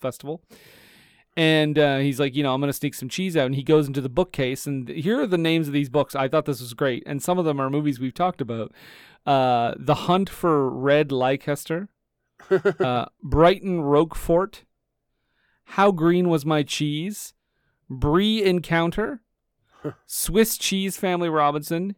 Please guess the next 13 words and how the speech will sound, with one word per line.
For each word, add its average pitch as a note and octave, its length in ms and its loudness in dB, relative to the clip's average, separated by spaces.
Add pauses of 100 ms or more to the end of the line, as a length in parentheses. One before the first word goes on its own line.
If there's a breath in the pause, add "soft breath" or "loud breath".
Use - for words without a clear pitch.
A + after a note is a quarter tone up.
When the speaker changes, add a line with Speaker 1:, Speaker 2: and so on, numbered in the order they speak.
(200)
Speaker 1:
East G3+ 340 0
of E3+ 160 2
Edam, E3+ 640 0 (500)
Graded F3 520 4
Expectations, E3+ 1080 -2 (300)
Fromage F#3+ 880 4
to G#3 140 -2
Eternity, D3 640 0
and C3+ 320 -2
Waiting C#3+ 320 2
Speaker 2:
<laughs> - 60 -12
Speaker 1:
for D3+ 100 0
Gouda. A#2 500 -2